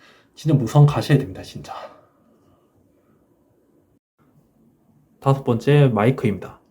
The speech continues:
마이크는 컴소닉 필라 씨엠 오공오공 프로를 구매했습니다.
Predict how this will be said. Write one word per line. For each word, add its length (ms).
마이크는 600
컴소닉 560
필라 500
씨엠 480
오공오공 720
프로를 720
구매했습니다. 680